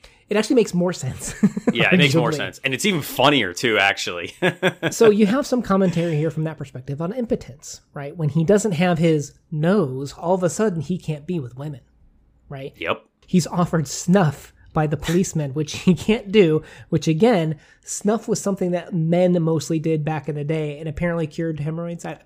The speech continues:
Speaker 1: I thought that was funny. <laughs>
Speaker 2: <laughs> The whole thing is funny.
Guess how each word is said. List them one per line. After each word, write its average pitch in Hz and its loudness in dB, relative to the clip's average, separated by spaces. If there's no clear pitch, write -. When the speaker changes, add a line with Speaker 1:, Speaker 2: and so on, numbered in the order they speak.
Speaker 1:
I 156 -6
thought 135 -6
that 117 -14
was 110 -16
funny. - -20
<laughs> - -
Speaker 2:
<laughs> 143 0
The 180 6
whole 220 10
thing 240 8
is 165 2
funny. 104 2